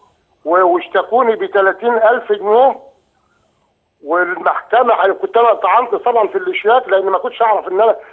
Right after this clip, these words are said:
إن هم ساحبين الاشياك دهيت، ساحبين الاشياك واشتكوني بيهم. لان انا كنت عامل براءة ذمة، كانوا حاطين عليا مبلغ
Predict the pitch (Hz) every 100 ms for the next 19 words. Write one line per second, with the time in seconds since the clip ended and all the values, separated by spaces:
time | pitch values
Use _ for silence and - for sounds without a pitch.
0 | - - 175 175 240 196 202 170 - 233
1 | 233 196 175 208 220 - 190 190 247 262
2 | - _ _ _ _ _ _ _ _ _
3 | _ _ _ _ _ _ _ _ _ _
4 | - - 220 214 202 208 233 247 - -
5 | - _ - 156 170 196 247 240 226 247
6 | 214 - - _ _ 160 180 214 233 -
7 | - 202 214 214 190 214 208 160 247 226
8 | 208 196 - 220 185 214 220 247 180